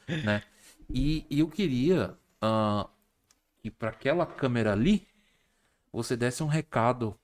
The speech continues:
pra essa galera que quer trabalhar com investimentos, de repente pros seus mentorados, pra galera que tá no paap, ou galera que não tá em curso nenhum,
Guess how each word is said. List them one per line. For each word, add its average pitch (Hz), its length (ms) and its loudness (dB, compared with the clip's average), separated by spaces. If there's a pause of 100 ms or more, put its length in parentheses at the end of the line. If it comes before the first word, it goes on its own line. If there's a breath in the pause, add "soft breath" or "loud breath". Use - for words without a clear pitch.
(120)
pra 135 140 -2
essa 196 160 -6
galera 143 440 0
que 131 260 -8 (120)
quer 190 180 -2
trabalhar 120 380 -4
com - 120 -12
investimentos, 101 680 -8 (240)
de 98 60 -2
repente 113 280 -4
pros - 140 -20
seus 98 160 -8
mentorados, 92 880 -6 (260)
pra 95 140 -2 (120)
galera 104 320 0
que 104 380 -6 (120)
tá 143 180 0
no 202 100 -6
paap, 101 760 0
ou 120 100 2
galera 139 280 4
que 151 100 0
não 156 140 0
tá 165 140 0
em 175 80 0
curso - 340 -6
nenhum, 202 300 -2